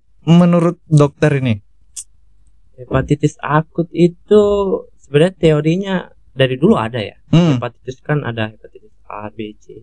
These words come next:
Speaker 2: sampai E.
Speaker 1: Hmm.
Speaker 2: Cuman kalau untuk yang sekarang ini,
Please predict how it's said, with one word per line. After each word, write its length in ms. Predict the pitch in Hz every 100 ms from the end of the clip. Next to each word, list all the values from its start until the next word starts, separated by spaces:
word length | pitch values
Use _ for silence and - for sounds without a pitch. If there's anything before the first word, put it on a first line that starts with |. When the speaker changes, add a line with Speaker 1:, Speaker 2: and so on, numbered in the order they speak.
| -
Speaker 2:
sampai 380 | 113 110 110 107
E. 160 | - 120 95 _ _
Speaker 1:
Hmm. 240 | 147 156 117 - - - _ _ _ _
Speaker 2:
Cuman 540 | - 135 120 127 165
kalau 240 | 165 139 123
untuk 240 | 123 127
yang 200 | 123 123
sekarang 440 | 120 - 117 113 110
ini, 480 | 107 104 113 165